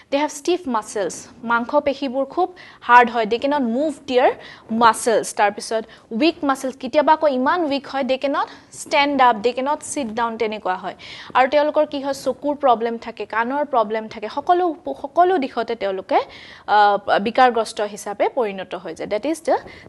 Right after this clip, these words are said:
চেৰিব্ৰেল পালচি। নেক্সট কাম অটিজম স্পেক্ট্ৰাম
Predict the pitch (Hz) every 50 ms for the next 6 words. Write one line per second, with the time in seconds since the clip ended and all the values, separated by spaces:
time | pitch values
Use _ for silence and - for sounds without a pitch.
0 | - - - 214 190 190 196 196 196 240 330 508 605 - - _ _ - 233 185
1 | 170 151 - - - - 175 170 _ _ _ _ _ _ _ _ _ _ _ _
2 | _ _ - - - - - - - 269 339 427 - - - - - 247 226 294
3 | 453 - _ - - - - - _ _ _ - - 254 - - 311 311 339 320
4 | 339 370 392 453 539 523 - - _ _ _ _ - - - - - - 254 254
5 | - - - - 311 359